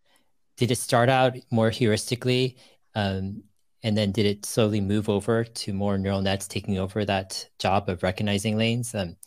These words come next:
and what's happened in the past, like, year or two, uh, with that?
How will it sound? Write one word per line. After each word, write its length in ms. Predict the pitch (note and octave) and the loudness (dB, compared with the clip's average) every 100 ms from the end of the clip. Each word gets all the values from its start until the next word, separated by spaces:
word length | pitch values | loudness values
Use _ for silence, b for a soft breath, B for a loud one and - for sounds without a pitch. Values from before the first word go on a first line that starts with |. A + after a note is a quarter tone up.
| B B B | B B B
and 300 | G#2+ A2+ A#2 - _ D3 C3 | -4 -2 -6 -16 _ -16 -10
what's 280 | C3 B2 - | 2 2 2
happened 400 | - A2 A#2 G2+ | 0 0 2 2
in 40 | G2 | 0
the 80 | |
past, 320 | F#2 G2+ F2+ - | 0 -2 -2 -2
like, 220 | F#2 - | -4 -2
year 320 | F#2 F2+ F2 | -2 0 -2
or 180 | F#2+ F2 | -4 -6
two, 440 | - - F2+ E2+ - _ _ | -6 -6 -6 -6 -12 _ _
uh, 180 | F2+ F2 | -12 -8
with 160 | F2+ F2+ | -8 -8
that? 240 | F2+ F#2+ | -8 -10